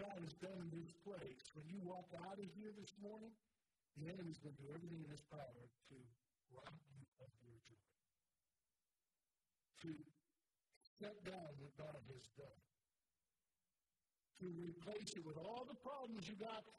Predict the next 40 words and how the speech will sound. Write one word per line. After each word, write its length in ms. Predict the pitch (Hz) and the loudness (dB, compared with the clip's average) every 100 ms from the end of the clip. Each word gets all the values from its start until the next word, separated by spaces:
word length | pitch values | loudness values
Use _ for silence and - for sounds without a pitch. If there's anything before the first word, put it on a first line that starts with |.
| - 208 | -6 0
in 100 | 208 | 2
your 120 | 202 | 4
life 160 | 202 - | 4 4
and 80 | 175 | 2
all 200 | 175 240 | 2 4
the 120 | 269 254 | 4 4
anxiety 560 | 233 233 240 233 214 | 4 4 4 4 2
that's 200 | 190 175 - | 2 0 2
going 280 | 208 202 214 | 2 4 2
on. 160 | 214 156 - - - | 2 0 -8 -16 -4
And 40 | - | 0
see, 120 | 262 247 | 4 4
here's 200 | 370 339 | 4 4
our 120 | 240 | 4
biggest 320 | 247 233 208 - | 2 2 0 2
problem. 240 | 233 170 160 | 2 2 2
Here's 280 | 277 415 320 | 2 4 4
what 160 | 311 | 2
we 160 | 226 214 | 4 4
end 200 | 220 196 | 4 2
up 120 | 170 151 | 0 2
doing. 320 | 233 196 156 - - - - - 269 | 2 4 2 -2 -10 -16 -20 -4 0
Here 160 | 330 277 269 | 2 4 4
I 40 | 233 | 4
am. 120 | 185 196 208 277 | 4 2 2 2
I'm 80 | 220 | 4
right 320 | 233 247 240 - - - | 4 4 2 -2 -10 0
here. 480 | 240 247 226 180 - - - _ _ _ _ - - | 4 6 6 4 2 -6 -18 _ _ _ _ -20 0
And 80 | 196 | 4
my 160 | 226 233 233 | 6 6 6
anxiety 880 | 226 185 262 330 339 339 320 226 | 6 6 6 6 6 6 4 4
is 120 | 220 214 | 2 2
leading 320 | 285 302 285 | 2 4 2
me 120 | 269 247 | 2 4
to 80 | 226 | 4
look 320 | 254 240 208 214 | 4 2 2 2
down 240 | 277 311 302 | 4 4 4
the 80 | 240 | 4
road, 240 | 214 208 202 | 4 4 4
down 340 | 285 330 339 | 4 4 2